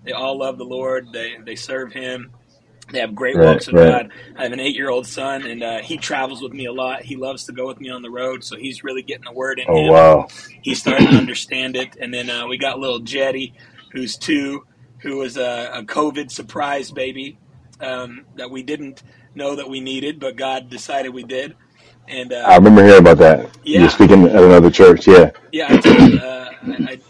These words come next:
Speaker 1: I told everybody that's what happens when you pull a preacher off the road. We have too much time on our hands. These kids
Speaker 2: That's
Speaker 1: are
Speaker 2: it.
Speaker 1: popping up.
Speaker 2: Right.
Speaker 1: Uh, <laughs>
Speaker 2: Right, right.
Speaker 1: But no, they're,
Speaker 2: Wow.
Speaker 1: and actually, you know, I was praying over my son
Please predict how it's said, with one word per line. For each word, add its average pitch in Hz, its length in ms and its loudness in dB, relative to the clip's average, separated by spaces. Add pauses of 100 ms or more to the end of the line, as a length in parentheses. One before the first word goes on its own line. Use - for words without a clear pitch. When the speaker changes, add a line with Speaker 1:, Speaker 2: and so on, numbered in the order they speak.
(140)
Speaker 1:
I - 80 -8
told 170 260 -2
everybody 135 380 -12
that's 131 220 -12
what 123 120 -16
happens 139 320 -14
when 120 100 -20
you 113 80 -20
pull 127 180 -18
a 117 60 -20
preacher 139 360 -14
off 127 160 -14
the 120 100 -18
road. 127 420 -14 (260)
We 117 80 -20
have 117 60 -20
too 151 120 -16
much 127 180 -18
time 151 220 -14
on 139 80 -12
our 123 100 -12
hands. 113 540 -18
These 107 320 -20
kids 143 240 2
Speaker 2:
That's - 100 2
Speaker 1:
are 147 100 10
Speaker 2:
it. 117 100 6
Speaker 1:
popping 120 280 -12
up. 107 140 -16
Speaker 2:
Right. 104 320 8 (320)
Speaker 1:
Uh, - 260 -6
<laughs> - 80 -8 (180)
Speaker 2:
Right, 101 400 8
right. 95 320 8 (260)
Speaker 1:
But 160 140 -6
no, 214 220 -2
they're, 85 180 0
Speaker 2:
Wow. 87 680 8
Speaker 1:
and 90 100 -14
actually, - 420 -12
you 180 60 -16
know, 190 220 -20
I 175 100 -14
was 160 140 -18
praying 208 300 -20
over 185 140 -18
my 160 160 -18
son 180 460 -20